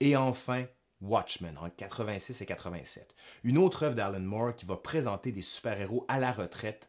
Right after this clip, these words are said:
face à leur névrose dans une Amérique alternative toujours gouvernée par Nixon au bord de la guerre nucléaire. Il y a un film qui a été tiré de ça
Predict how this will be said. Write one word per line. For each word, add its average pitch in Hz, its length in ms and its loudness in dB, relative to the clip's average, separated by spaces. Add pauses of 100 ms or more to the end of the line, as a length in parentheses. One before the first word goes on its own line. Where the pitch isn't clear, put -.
(380)
face - 220 0
à 95 60 -4
leur 87 280 -4
névrose 110 500 0
dans 95 140 -4
une 107 220 -4
Amérique 107 480 -4
alternative 135 760 0
toujours 165 400 2
gouvernée 104 360 -2
par 90 200 -6
Nixon 123 420 -2 (260)
au 110 160 -2
bord 113 340 6
de 95 80 -4
la 87 120 -2
guerre 92 220 -2
nucléaire. 85 480 -8
Il 73 80 -10
y 82 40 -8
a 85 40 -6
un 90 60 -4
film 120 320 0
qui 82 100 -8
a - 20 -8
été 80 140 -12
tiré 87 280 -8
de - 60 -10
ça - 180 -4